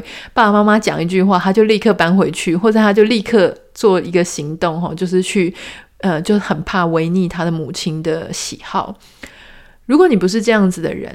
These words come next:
哈，如果你是一个希望能够自己有独立发展，哈，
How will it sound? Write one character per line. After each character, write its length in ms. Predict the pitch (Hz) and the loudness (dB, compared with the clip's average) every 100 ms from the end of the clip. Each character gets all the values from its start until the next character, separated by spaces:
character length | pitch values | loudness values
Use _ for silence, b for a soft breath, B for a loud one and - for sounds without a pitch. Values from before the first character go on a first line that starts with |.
| 180 | -12
哈， 140 | 196 175 | -8 -2
如 100 | 240 | 0
果 120 | 285 | 2
你 120 | 214 | 2
是 160 | 180 220 | 2 0
一 140 | 208 | 0
个 180 | 196 156 | 0 -2
希 340 | - - - 196 | -6 -10 -2 2
望 340 | 208 190 165 175 | 2 2 -2 -4
能 240 | 170 165 | -4 -2
够 160 | 196 190 | 0 0
自 160 | 208 | -2
己 80 | 185 | -2
有 120 | 160 | -2
独 220 | 151 170 | -2 -2
立 140 | 175 180 | -2 -2
发 260 | 180 175 | -2 -4
展， 260 | 175 151 - 190 | -4 -6 -8 -12
哈， 180 | 170 160 | -10 -10